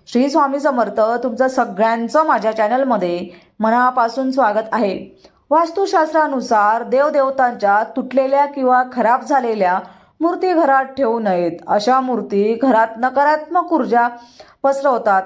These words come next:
आणि पूजेचे फळ मिळत नाही. श्रावण महिन्यात भगवान शिवांचे आशीर्वाद मिळवण्यासाठी तुटलेल्या मूर्ती आणि जुने फाटलेले फोटो पवित्र ठिकाणी ठेवावेत किंवा पाण्यात विसर्जन करावे. बंद पडलेली घड्याळे,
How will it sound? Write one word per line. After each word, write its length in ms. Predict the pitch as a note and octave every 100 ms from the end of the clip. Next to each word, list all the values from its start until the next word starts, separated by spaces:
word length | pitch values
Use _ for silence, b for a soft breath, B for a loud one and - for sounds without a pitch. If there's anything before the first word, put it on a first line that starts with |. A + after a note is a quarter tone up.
| -
आणि 240 | A3 B3
पूजेचे 560 | C#4 C4 G#3 G#3+ G#3 C4 C4+
फळ 180 | A#3+ B3+
मिळत 400 | C4 G#3 G3+ G3+
नाही. 380 | F#3 F3 F3 - B B -
श्रावण 360 | F4+ F4+ F4+
महिन्यात 500 | F4 D#4 B3+ A#3 C4 A#3+
भगवान 380 | B3 A#3 C4+ C4+
शिवांचे 520 | C4 B3 A#3+ A#3+ A#3+ D#4
आशीर्वाद 640 | - B3 B3+ A#3+ A#3 A3
मिळवण्यासाठी 840 | A#3 A3 A#3 C#4 C4+ G#3+ F#3+ G3 G#3+
तुटलेल्या 580 | A#3+ G#3 A#3+ B3 B3+
मूर्ती 580 | B3+ C#4+ B3 G#3 G#3+ G#3+ B B B
आणि 240 | E4+ F#4+
जुने 300 | D#4+ D#4 D4
फाटलेले 540 | D4+ D#4 C4+ B3 A#3+ A#3+
फोटो 520 | B3 C#4+ C#4 G#3+ A3+
पवित्र 480 | A3+ B3+ C4+ C4+ D#4
ठिकाणी 540 | D#4+ D#4 A3 G#3 A#3
ठेवावेत 560 | A#3+ C#4 G3+ F#3+ F3 E3+ - b b -
किंवा 340 | C#4 A#3 A#3
पाण्यात 520 | C4 C4 G#3 G#3+ A3 A3
विसर्जन 540 | A3+ A#3 G#3 G#3+ G#3
करावे. 640 | G#3 F#3+ F3+ E3 D3+ - b b b b
बंद 320 | G#3 C4+ D4
पडलेली 500 | D#4 D#4 B3+ A#3+ B3
घड्याळे, 800 | B3 A#3+ A#3 F#3+ F#3 F#3+ - -